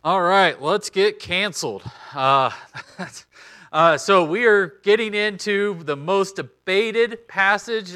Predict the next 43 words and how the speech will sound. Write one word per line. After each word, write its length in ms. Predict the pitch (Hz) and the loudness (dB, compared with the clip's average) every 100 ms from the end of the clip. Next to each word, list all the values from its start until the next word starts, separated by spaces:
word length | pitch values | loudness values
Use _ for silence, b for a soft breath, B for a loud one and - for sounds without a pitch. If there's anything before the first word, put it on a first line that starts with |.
| - | -14
in 160 | 165 160 | -12 -10
the 80 | |
church 400 | 151 - 196 190 | -8 -4 -4 -4
today. 460 | - 175 165 120 95 B B B B | -8 -4 0 0 -4 B B B B
Uh, 380 | 123 127 127 131 | 0 2 0 -2
it 220 | 151 170 | -6 -4
is, 460 | 175 175 165 - - b b b | -4 -4 -6 -10 -14 b b b
uh, 240 | 131 139 | -6 -4
so 260 | 131 - 214 | -4 0 2
debated 420 | 214 196 196 190 | 2 2 0 0
and 140 | 160 131 | -6 -12
crucial 560 | - 220 208 - 160 | -8 -6 -6 -6 -8
to 140 | 156 160 | -6 -8
understand 480 | 147 139 185 175 160 | -10 -10 -8 -8 -4
that 80 | |
I'm 200 | 147 165 | -4 -4
gonna 160 | 180 180 | -6 -10
dive 320 | 147 170 190 | -4 -2 -2
into 200 | 180 - | -6 -12
this 120 | 170 | -14
passage 420 | - 170 160 165 135 | -6 -6 -6 -8 -16
and 100 | 131 | -10
we're 120 | 165 | -8
gonna 140 | 160 | -8
divide 280 | 131 147 151 | -8 -4 -4
it 80 | 147 | -4
up 220 | 147 143 | -8 -10
into 120 | 127 | -18
two 220 | 117 - | -16 -16
messages. 500 | 131 127 - 95 95 | -12 -12 -12 -20 -20
I'm 120 | 110 113 | -16 -12
not 140 | 127 | -10
even 100 | 127 | -10
gonna 160 | 123 107 | -14 -16
try 340 | - 123 120 | -8 -6 -4
to 140 | 104 92 _ - | -8 -14 _ -14
fit 180 | 123 | -10
everything 320 | 113 110 117 110 | -8 -10 -14 -18
in, 180 | 107 - b b b | -18 -20 b b b
uh, 280 | 110 104 101 - | -10 -8 -8 -10
in 180 | 113 | -14
one 220 | 113 117 113 | -12 -12 -8
message 460 | 110 - 95 - | -8 -8 -18 -20